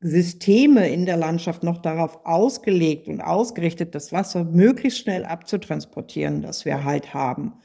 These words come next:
äh, durch Gräbensysteme und so weiter. Und da ist es gar nicht so leicht, da umzudenken und dieses System anders anzupassen. Ähm,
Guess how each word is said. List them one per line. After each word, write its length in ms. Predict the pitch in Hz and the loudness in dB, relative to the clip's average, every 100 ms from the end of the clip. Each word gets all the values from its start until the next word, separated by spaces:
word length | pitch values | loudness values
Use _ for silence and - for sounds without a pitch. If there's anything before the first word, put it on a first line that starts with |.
| _ _ _ - | _ _ _ -2
äh, 160 | 165 | 0
durch 260 | 160 175 170 | 4 2 2
Gräbensysteme 840 | 175 196 240 196 185 - 180 170 | 2 4 4 4 0 0 0 0
und 140 | 165 165 | -2 -4
so 140 | 160 | -4
weiter. 400 | 151 175 170 147 | -2 -2 -2 -6
Und 220 | 156 156 | -6 -6
da 500 | 143 170 214 220 - _ _ _ _ | -4 -2 0 -2 -8 _ _ _ _
ist 240 | 185 - | -8 -4
es 240 | 214 - | -4 -4
gar 220 | - 165 220 | -2 2 4
nicht 200 | 254 - | 4 2
so 100 | 185 | 4
leicht, 640 | 180 151 170 254 269 - | 4 4 4 2 0 0
da 180 | 170 196 | 2 2
umzudenken 1160 | 202 247 277 - 220 208 226 269 - 247 247 | 4 6 6 4 6 6 8 6 4 4 4
und 440 | 247 185 202 214 214 | 2 2 4 4 2
dieses 300 | 196 214 214 | 0 2 2
System 440 | 196 185 208 196 | 0 0 2 2
anders 340 | 151 180 190 175 | 0 -2 -2 -2
anzupassen. 840 | 175 214 214 - 160 156 139 139 | 2 2 0 -4 -4 -2 -4 -4
Ähm, 500 | 156 165 165 165 165 | -2 0 2 2 0